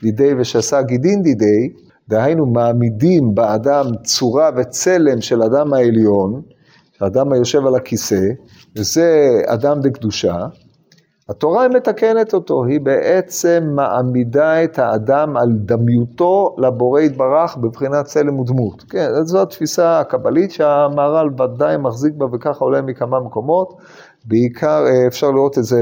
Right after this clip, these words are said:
בתפיסתו הפשוטה בבר הגולה לגבי הסברת "ארבעים יכנו לא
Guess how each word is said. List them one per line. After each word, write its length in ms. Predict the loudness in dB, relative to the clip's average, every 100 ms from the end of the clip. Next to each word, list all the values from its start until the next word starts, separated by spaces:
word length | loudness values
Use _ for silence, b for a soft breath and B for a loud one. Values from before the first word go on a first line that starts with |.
| 2
בתפיסתו 1400 | 0 2 0 -2 -10 _ _ _ _ -10 -6 -4 -2 -2
הפשוטה 400 | -4 -8 -4 -2
בבר 340 | 0 0 0
הגולה 380 | 0 0 2 2
לגבי 300 | 0 0 0
הסברת 520 | 0 0 0 0 -2
"ארבעים 300 | -4 0 -2
יכנו 380 | -2 -4 -4 -4
לא 100 | -4